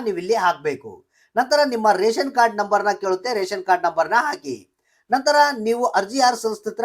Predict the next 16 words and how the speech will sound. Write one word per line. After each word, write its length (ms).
ಅವರ 180
ಒಂದು 380
ಫೋಟೋವನ್ನ 560
ನೀವು 180
ಇಲ್ಲಿ 200
ಅಪ್ಲೋಡ್ 500
ಮಾಡ್ಬೇಕು. 680
ನಂತರ 300
ನಿಮ್ಮ 280
ವಿದ್ಯಾಭ್ಯಾಸ 720
ಎಷ್ಟು 440
ಅನ್ನೋದನ್ನ 400
ನೀವು 140
ಇಲ್ಲಿ 180
ಹಾಕ್ಬೇಕಾಗುತ್ತೆ. 840
ನಂತರ 220